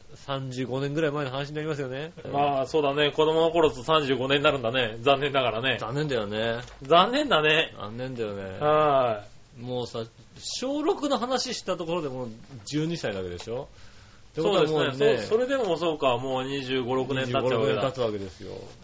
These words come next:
Speaker 2: ああ、
Speaker 1: 悲しい話ですよね、
Speaker 2: 寂しいね。
Speaker 1: ほんとね。
Speaker 2: そりゃそうだよね。だってもう三十八とか九とかでしょ？
Speaker 1: うん。
Speaker 2: もう、おっさんだからね。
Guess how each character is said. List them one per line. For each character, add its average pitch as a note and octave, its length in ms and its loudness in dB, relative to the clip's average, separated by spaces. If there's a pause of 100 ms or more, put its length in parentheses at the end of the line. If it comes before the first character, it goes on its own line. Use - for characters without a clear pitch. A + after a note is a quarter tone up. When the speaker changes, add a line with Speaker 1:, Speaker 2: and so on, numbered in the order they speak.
Speaker 2:
あ A#2 840 2
あ、 - 20 -2
Speaker 1:
悲 A2+ 60 -6
し - 80 -8
い - 20 -4
話 B2 100 -2
で - 100 -6
す A2 140 -6
よ E3 80 -4
ね、 D3+ 360 -2
Speaker 2:
寂 A2 100 -6
し - 20 -6
い A2 40 -8
ね。 A#2+ 220 -6
Speaker 1:
ほ B2 160 -6
ん A#2 100 -10
と A#2+ 140 -8
ね。 A#2+ 100 -6
Speaker 2:
そ D3 80 2
り D#3+ 80 6
ゃ E3+ 100 8
そ A3+ 200 2
う A#3+ 40 0
だ F3+ 120 4
よ D3 80 2
ね。 D3+ 60 4
だ D#3 100 6
っ D3+ 40 -4
て D#3 80 -4
も C#3 120 -4
う - 20 -14
三 F#3+ 420 0
十 - 240 -4
八 - 340 0
と C4 120 -10
か E3+ 120 -2
九 G#3+ 280 -2
と F3 100 -2
か C3 80 4
で A#2+ 100 0
し B2+ 80 -6
ょ？ C#3+ 280 0
Speaker 1:
う - 20 -14
ん。 G2+ 400 -8 (560)
Speaker 2:
も C#3+ 760 4
う、 - 20 0
お C#3+ 40 0
っ - 40 0
さ F#3 260 -2
ん G#3 80 -4
だ B3 120 0
か B3+ 100 -2
ら B2+ 160 0
ね。 E3 400 -2